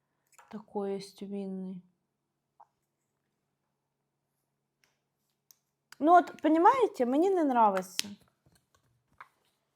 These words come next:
Мені наче, знаєте, уже я старше своїх лет. Ну, мені не нравится.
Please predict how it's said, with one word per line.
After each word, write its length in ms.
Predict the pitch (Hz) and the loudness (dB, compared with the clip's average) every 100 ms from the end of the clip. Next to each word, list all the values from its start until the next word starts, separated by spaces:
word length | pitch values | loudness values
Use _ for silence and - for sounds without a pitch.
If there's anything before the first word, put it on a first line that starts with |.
| _ - | _ -4
Мені 200 | 269 320 | 0 2
наче, 340 | 339 339 320 | 2 0 -2
знаєте, 640 | 302 392 440 - 269 226 | 4 4 4 0 -2 0
уже 840 | - 247 254 302 294 269 262 247 226 214 226 - - _ - - - - - - _ _ _ _ _ 233 | -2 -6 2 4 4 2 -2 -4 -10 -12 -14 -16 -20 _ -16 -16 -16 -16 -16 -20 _ _ _ _ _ -8
я 220 | 233 247 | -2 -2
старше 480 | 247 269 262 - 233 | 2 2 2 -2 -8
своїх 560 | - 233 226 214 - 196 | -6 -4 -4 -6 -12 -10
лет. 340 | 185 180 - _ _ _ - | -12 -14 -20 _ _ _ -10
Ну, 140 | 254 | -6
мені 240 | 269 302 330 | -2 0 0
не 60 | |
нравится. 480 | 285 214 190 185 208 | -2 -2 -4 -4 -6